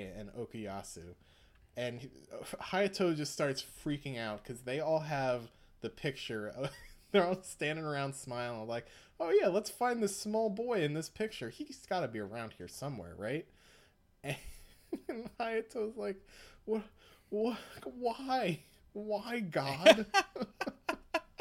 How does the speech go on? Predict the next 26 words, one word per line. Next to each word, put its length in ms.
And 340
he, 300
he 180
can't, 400
he's 180
just 280
saying 260
to 60
himself, 520
like, 260
"Can't 280
let 120
anybody 380
die. 420
Can't 280
do 180
anything." 460
And 460
Jotaro 560
goes 240
to 180
ask 320
him 260
about 340
the 60
photo, 600